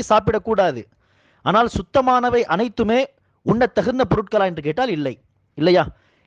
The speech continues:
எனவே சுத்தமானது என்று சொல்வதற்கு ஆதாரம் காட்ட வேண்டிய அவசியம் இல்லை.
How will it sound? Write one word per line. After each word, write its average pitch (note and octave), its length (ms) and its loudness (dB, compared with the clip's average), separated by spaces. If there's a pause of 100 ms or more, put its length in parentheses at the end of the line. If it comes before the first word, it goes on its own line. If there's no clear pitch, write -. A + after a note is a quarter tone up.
எனவே A3+ 240 2
சுத்தமானது A#3 720 0
என்று G3 140 -4
சொல்வதற்கு F#3 440 -2
ஆதாரம் F3+ 400 2
காட்ட D#3 260 -4
வேண்டிய D3 280 -4
அவசியம் D3+ 380 -4
இல்லை. C3+ 280 -2